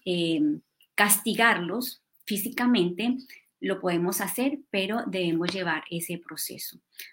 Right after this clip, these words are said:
Algunos padres, mm, ven que esta es la primera manera de, de disciplinar,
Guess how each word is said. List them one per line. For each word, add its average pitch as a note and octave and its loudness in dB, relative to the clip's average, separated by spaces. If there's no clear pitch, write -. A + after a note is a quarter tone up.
Algunos F#3 -2
padres, F#3 2
mm, E3+ -2
ven G3+ 2
que F#3 -2
esta E3+ -4
es F3 -4
la F3+ -2
primera F#3+ 0
manera E3 6
de, E3 2
de E3 -2
disciplinar, D#3+ 0